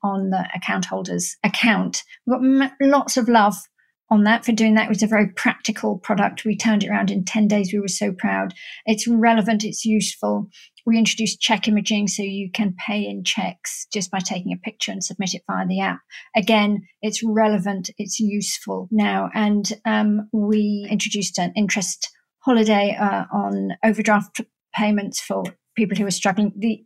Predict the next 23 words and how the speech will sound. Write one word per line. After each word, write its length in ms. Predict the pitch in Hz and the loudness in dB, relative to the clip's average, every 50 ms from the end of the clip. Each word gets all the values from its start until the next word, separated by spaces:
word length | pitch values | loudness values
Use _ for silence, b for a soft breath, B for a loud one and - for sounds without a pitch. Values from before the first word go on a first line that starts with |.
| _ - | _ -2
the 180 | 214 202 220 | 2 4 4
F 120 | 233 220 - | 4 4 2
C 220 | - - 202 196 | 0 -2 0 2
A 100 | 196 190 | 2 4
made 260 | 202 208 220 220 202 | 4 4 4 4 4
us 200 | 202 180 175 - | 4 2 2 0
do 120 | - - 180 | -2 -2 -2
it, 140 | 180 185 180 | -2 -2 -4
but 160 | - - - | -6 -6 -2
we 300 | 185 208 202 196 190 185 | -2 -2 0 0 0 0
introduced 400 | 214 175 - - 208 208 185 - | 0 -2 -2 -2 -2 -4 -2 -4
it 140 | - - - _ _ _ | -6 -8 -10 _ _ _
before 500 | - 180 180 - 220 202 190 180 165 175 180 b b b b b b b b _ - | -6 -6 -2 0 2 2 4 4 2 0 -2 b b b b b b b b _ 2
they 100 | 202 208 | 4 4
made 240 | 202 190 196 185 | 4 4 4 2
everyone 320 | 196 185 202 196 190 185 190 | 2 0 0 0 0 0 0
do 100 | 175 190 | 0 0
it. 220 | 175 165 170 - | 0 -2 -2 -4
So 320 | - - - 240 233 226 214 B B B B _ _ - - - - | -2 2 4 4 4 4 2 B B B B _ _ -16 -14 -4 2
that, 220 | - 262 277 285 285 269 | 4 4 4 4 4 4
that 160 | 269 285 277 | 4 4 4
has 160 | 302 285 220 | 4 2 2
been 560 | - _ - 247 233 233 220 220 214 214 196 | 2 _ 4 6 6 8 6 6 6 4 0